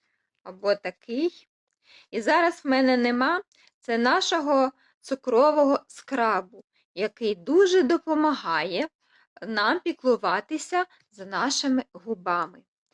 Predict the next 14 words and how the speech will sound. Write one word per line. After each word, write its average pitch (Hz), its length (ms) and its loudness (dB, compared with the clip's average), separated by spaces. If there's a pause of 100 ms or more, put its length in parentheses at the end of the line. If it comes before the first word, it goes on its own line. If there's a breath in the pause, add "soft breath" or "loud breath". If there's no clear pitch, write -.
(280 loud breath)
Я 294 380 -2
хочу 247 380 -6
вам 214 180 -4
показати 214 840 -6 (1080)
свої 254 640 0
патчі, - 640 -6 (220)
свої 247 560 -2
ківінки. 220 720 -8 (3000 soft breath)
В 226 40 -20
мене 254 320 0
їх 359 100 0
вже 254 200 0
залишилося 220 800 -2
менше, 233 720 -4